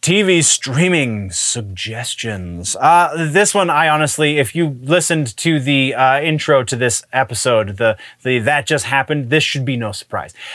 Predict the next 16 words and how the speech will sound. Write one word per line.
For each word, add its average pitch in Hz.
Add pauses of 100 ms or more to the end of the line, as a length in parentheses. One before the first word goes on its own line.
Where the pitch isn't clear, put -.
(240)
Cabinet 294
of 175
Curiosities 185
is 165
our 170
suggestion 165 (180)
for 165 (260)
the 143
week. 135
Oh 196
my 190
God, 160
it's 147
two 226
episodes. 185
It's 170